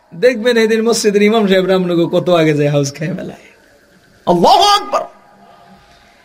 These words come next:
এদিন তো আপনি শরমে ও কাছে যেতে পারবেন না। আমার এক ডাক্তার সাহেব, খুব মহব্বতের ডাক্তার, দোস্ত মানুষ, হেরে তাশকিল তুশকিল কইরা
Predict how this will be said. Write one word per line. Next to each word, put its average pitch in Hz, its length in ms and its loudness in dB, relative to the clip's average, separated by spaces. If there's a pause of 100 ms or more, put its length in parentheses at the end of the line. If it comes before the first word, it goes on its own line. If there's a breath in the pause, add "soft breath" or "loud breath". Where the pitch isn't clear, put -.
(180)
এদিন 220 360 0
তো 262 80 2
আপনি 269 240 0
শরমে 247 400 0
ও 233 80 2
কাছে 226 220 2
যেতে 202 180 2
পারবেন 160 240 -2
না। 151 120 -8 (760 soft breath)
আমার 233 240 2
এক 220 120 2
ডাক্তার 226 280 0
সাহেব, 220 320 0
খুব 262 140 -2
মহব্বতের 226 520 0
ডাক্তার, 190 340 0
দোস্ত 196 300 0
মানুষ, 185 360 -2
হেরে 202 280 2 (220)
তাশকিল 208 360 0
তুশকিল 208 340 -2
কইরা 202 340 2